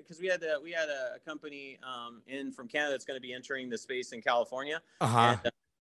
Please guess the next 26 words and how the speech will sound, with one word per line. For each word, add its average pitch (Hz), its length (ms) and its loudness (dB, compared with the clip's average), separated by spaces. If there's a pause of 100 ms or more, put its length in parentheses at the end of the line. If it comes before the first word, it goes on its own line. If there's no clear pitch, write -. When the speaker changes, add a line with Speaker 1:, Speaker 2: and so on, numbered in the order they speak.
(240)
Speaker 1:
and 120 120 0
that's 135 200 4
all 156 120 12
they 160 80 10
were 151 80 6
talking 156 240 4
about. 131 120 4
Him 156 160 2
and 151 120 -2
some 160 140 -2
of 156 60 -2
my 147 120 0
guys 143 320 4
here, 139 320 0
they 135 120 -2
were 135 80 -2
just 131 180 -10
talking 143 140 0
about 127 160 4
B 131 100 -2
C. 131 160 -6
But 131 260 2
I 220 260 6
personally, 165 420 -6
'cause 143 240 -8
I, 156 140 0